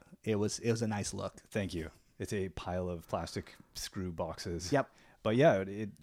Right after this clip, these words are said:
Speaker 2: he got it all sorted, and he then, it took maybe three, four days before he even built the first one.
Speaker 1: Wow.
Speaker 2: And took his time.
Speaker 1: Yep.
Speaker 2: Drove that around the house for a couple days. And so we're, it's interesting 'cause he didn't just go, "Ah," and then
Speaker 1: Yeah.
Speaker 2: put,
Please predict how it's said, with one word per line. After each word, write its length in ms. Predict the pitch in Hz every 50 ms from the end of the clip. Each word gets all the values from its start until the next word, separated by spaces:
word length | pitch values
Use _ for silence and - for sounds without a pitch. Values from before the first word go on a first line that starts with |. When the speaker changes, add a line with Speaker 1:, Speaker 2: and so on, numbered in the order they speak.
| 80 78 -
Speaker 2:
he 140 | 104 110 101
got 160 | 110 113 120
it 80 | 131
all 140 | 123 113 110
sorted, 400 | - - 110 95 95 110 120 110
and 240 | 107 98 98 95 85
he 300 | - - 101 95 92 92
then, 260 | 85 90 90 98 113 113
it 80 | 117
took 200 | - 196 - - 120 104 98
maybe 280 | 92 101 104 107 90 - - _ _ _ -
three, 240 | - - - 104 113
four 320 | - - - 107 107 101
days 160 | 104 101 95
before 300 | - 101 - - 135 110
he 100 | 98 110
even 160 | 110 101 104
built 220 | 98 90 98 104 -
the 80 | 107
first 260 | - 107 101 98 - -
one. 160 | 78 78 - _ - - -
Speaker 1:
Wow. 300 | 110 101 95 98 101 - - - - - - - - -
Speaker 2:
And 280 | 110 104 98 95 90
took 160 | - 139 143 -
his 100 | 143 -
time. 480 | - 101 92 95 95 95 98 101 95 -
Speaker 1:
Yep. 180 | - 117 117 - _ - - - - -
Speaker 2:
Drove 340 | - - 107 104 101 104 95
that 160 | 107 101 101
around 220 | 101 98 98 98
the 60 | 98 95
house 220 | 107 104 98 95
for 120 | - -
a 40 | 95
couple 320 | - - - - 101 101 92
days. 440 | 95 95 92 95 95 98 90 90
And 120 | 104 98 -
so 120 | - 160
we're, 180 | 143 139 151 156
it's 520 | 151 143 - - - 131 131 123 - - 175
interesting 420 | 190 185 - 170 131 - 107 101
'cause 140 | - 107 101
he 80 | 107 113
didn't 400 | 110 143 147 139 131 117 - 110
just 220 | 104 120 110 -
go, 240 | - 110 107 123 -
"Ah," 720 | - 196 202 196 190 190 190 190 190 190 185 180 175 165 147
and 120 | 127 135 -
then 80 | 131
Speaker 1:
Yeah. 220 | 117 107 101 95 -
Speaker 2:
put, 300 | - - 143 143 -